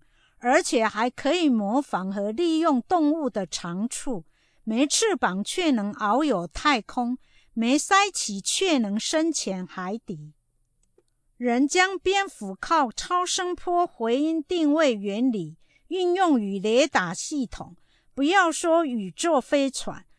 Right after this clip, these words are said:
人模仿飞鸟所造的飞机，比鸟还飞得更高更快。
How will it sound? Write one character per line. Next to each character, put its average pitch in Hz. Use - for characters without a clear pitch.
人 233
模 247
仿 208
飞 392
鸟 226
所 196
造 320
的 233
飞 302
机， 285
比 311
鸟 226
还 208
飞 381
得 269
更 339
高 277
更 277
快。 196